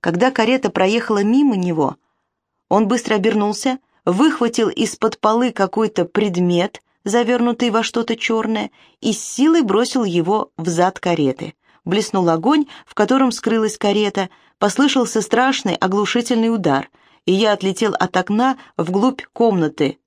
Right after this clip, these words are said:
сажени на четыре, и упал на пол. Задребезжали и посыпались стёкла. Когда я встал и подошёл к окну,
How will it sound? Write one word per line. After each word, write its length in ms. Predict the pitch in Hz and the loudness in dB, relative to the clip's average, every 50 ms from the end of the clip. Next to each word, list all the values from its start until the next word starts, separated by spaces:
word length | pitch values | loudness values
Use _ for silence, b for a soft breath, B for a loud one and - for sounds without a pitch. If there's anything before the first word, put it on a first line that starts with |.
| _ _ _ _ _ _ | _ _ _ _ _ _
сажени 440 | - - 165 165 165 220 247 254 | -2 0 0 2 2 2 2 2
на 120 | 233 233 233 | 2 2 0
четыре, 640 | - - 269 269 - 220 185 170 156 143 139 - - _ _ _ _ _ _ _ _ _ _ _ - | 0 0 -2 0 0 0 0 0 0 0 -2 -4 -8 _ _ _ _ _ _ _ _ _ _ _ -4
и 100 | 160 156 | 0 0
упал 440 | 151 147 143 - 185 202 214 208 208 _ _ - | 0 0 0 0 0 0 0 -2 -8 _ _ -4
на 280 | 170 170 160 147 139 | -2 0 2 0 0
пол. 260 | 135 - 160 165 156 - _ _ _ _ _ _ _ _ _ _ _ _ _ _ _ _ _ - | -2 -4 -10 -12 -14 -16 _ _ _ _ _ _ _ _ _ _ _ _ _ _ _ _ _ -6
Задребезжали 1040 | 160 185 220 190 214 226 202 180 208 196 185 175 185 220 247 262 269 285 285 277 - _ _ _ - | 0 0 2 2 2 0 0 0 0 -2 0 0 0 2 2 2 2 2 0 -2 -6 _ _ _ -4
и 80 | 196 190 | -2 0
посыпались 720 | - 190 180 - - 202 196 - 226 214 220 208 - - _ | 0 0 0 -2 -4 -4 -2 -2 0 0 -2 -4 -6 -12 _
стёкла. 580 | - - - - 226 196 165 - - 147 151 - - - _ _ _ _ _ _ _ _ _ _ _ _ _ | -16 -14 -6 -2 0 0 0 0 -2 -8 -10 -12 -16 -20 _ _ _ _ _ _ _ _ _ _ _ _ _
Когда 380 | - 170 160 185 175 214 220 226 | -2 -2 0 2 4 4 4 4
я 340 | 233 214 226 220 208 - - | 4 2 2 2 0 -2 -4
встал 440 | - - - - 247 247 226 208 190 | -10 -10 -4 -2 0 0 2 0 0
и 40 | |
подошёл 460 | 185 - 180 185 202 196 - 233 220 208 | -2 -2 0 0 0 0 0 -2 -2 0
к 60 | - | -2
окну, 460 | 180 175 - 208 240 311 320 277 - | -4 -4 0 2 2 2 2 2 -2